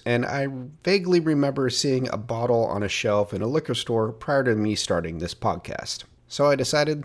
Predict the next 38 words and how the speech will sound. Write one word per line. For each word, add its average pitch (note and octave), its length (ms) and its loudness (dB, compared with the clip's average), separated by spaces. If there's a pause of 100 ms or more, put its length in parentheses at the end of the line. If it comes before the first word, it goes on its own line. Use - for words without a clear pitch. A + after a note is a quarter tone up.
(140)
I'd G#2+ 220 2
seek A#2+ 240 0
it B2 60 6
out E3 260 2
and G2+ 200 -4
see - 160 -4
what F2 120 0
I F#2 80 0
could A2+ 160 -10
find. B2 260 0 (260)
Mandarin F3+ 420 6
Napoleon, F3+ 520 6
the D3+ 80 4
bottle D3 300 4
I D3 80 4
have, E3+ 580 -2
is F#2+ 400 0
seven C#3+ 360 0
hundred A#2+ 280 2
and G#2 100 0
fifty - 320 -2
milliliters. B2 880 0
It C#3 120 -2
is A#2 180 0
bottled G#2+ 500 0
currently D3+ 540 -2
at - 280 -2
thirty-eight B2+ 840 -2
percent A2 420 -2 (140)
alcohol G#2 400 -2
by G2 220 4
volume, A2 580 0
making G#2 380 -2
it G#2 180 -4
seventy-six E2+ 800 -4
proof. G#2 460 -2
It D3 180 0
retails D#3 640 0